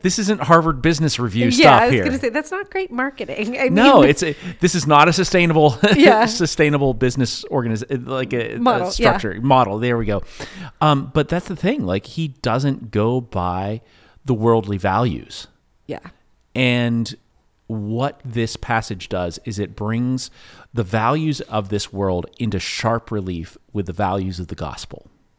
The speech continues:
Speaker 1: Um, in terms of the question,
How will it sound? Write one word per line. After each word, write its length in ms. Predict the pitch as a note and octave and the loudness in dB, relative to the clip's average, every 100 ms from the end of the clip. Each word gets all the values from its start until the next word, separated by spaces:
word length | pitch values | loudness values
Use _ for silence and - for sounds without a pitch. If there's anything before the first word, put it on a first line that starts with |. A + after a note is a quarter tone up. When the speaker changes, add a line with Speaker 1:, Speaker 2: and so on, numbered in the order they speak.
| _ _ _ _ _ _ _ _ - | _ _ _ _ _ _ _ _ -6
Speaker 1:
Um, 480 | G2+ F2+ E2+ E2 - _ _ _ _ - | -4 -4 -6 -10 -14 _ _ _ _ -4
in 160 | B2 | -4
terms 320 | A2 A#2+ C3+ G2+ | -2 -2 -2 -2
of 180 | F#2 - _ _ | -4 -8 _ _
the 80 | - | -14
question, 500 | - B2+ - F2 C#2+ | -6 -6 -4 -10 -12